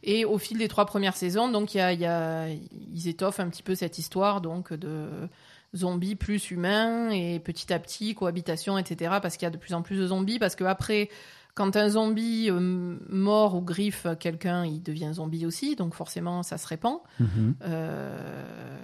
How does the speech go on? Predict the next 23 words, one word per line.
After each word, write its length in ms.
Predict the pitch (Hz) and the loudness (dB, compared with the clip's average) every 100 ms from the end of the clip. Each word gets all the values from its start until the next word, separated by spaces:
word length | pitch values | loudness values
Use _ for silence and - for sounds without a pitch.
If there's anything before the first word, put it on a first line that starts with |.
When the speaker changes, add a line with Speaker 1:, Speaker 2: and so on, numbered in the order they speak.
| - | -12
Speaker 1:
voilà, 360 | 127 98 151 | -10 -8 -8
et 60 | 131 | -10
puis, 320 | 131 - - 147 | -14 -18 -14 -12
euh, 120 | 156 | -12
et 40 | |
puis 160 | - - | -12 -12
après, 240 | - - | -10 -8
il 60 | 165 | -6
y 20 | |
a 40 | 156 | -6
le 80 | 160 | -6
trafic 320 | 156 - 170 | -8 -10 -8
de 80 | 160 | -8
cerveau, 720 | 170 165 160 180 190 190 175 | -6 -6 -2 0 2 2 0
euh, 80 | 165 | -2
des 100 | 156 | -4
trucs 180 | - 165 | -10 -10
comme 160 | 156 | -10
ça, 420 | 139 165 175 170 165 | -4 -2 0 -2 -4
enfin 160 | - | -8
bref. 160 | - - _ - - | -10 -14 _ -20 -6
Speaker 2:
D'accord. 520 | 120 110 104 - 120 - - | 0 0 0 -6 -10 -8 -4
Speaker 1:
Voilà. 380 | 196 208 151 - | 4 6 4 0